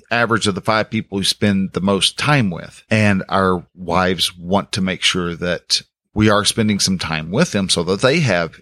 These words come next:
influence over who we are. And that's good. That w-, our wives should have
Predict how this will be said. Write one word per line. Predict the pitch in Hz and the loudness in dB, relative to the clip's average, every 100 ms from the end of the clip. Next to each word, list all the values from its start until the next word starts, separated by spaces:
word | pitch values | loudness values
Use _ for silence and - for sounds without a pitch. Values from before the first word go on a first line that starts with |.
| _ | _
influence | 156 185 - 95 90 - - | 0 0 0 -4 -4 -4 -4
over | 98 92 90 85 | -4 -4 -6 -8
who | 90 | -8
we | 80 87 90 | -8 -6 -6
are. | 65 - - _ _ - | -6 -10 -18 _ _ 2
And | 139 | 2
that's | 151 - | 4 2
good. | 269 101 - | 2 2 2
That | 110 | 2
w-, | - 104 107 110 113 - | 2 -2 -2 -2 -6 -2
our | 104 | 0
wives | 98 110 120 113 - | 2 2 2 0 -2
should | - - 160 170 90 | 0 2 4 4 2
have | - - 170 165 98 - | -2 -6 -2 0 -2 -4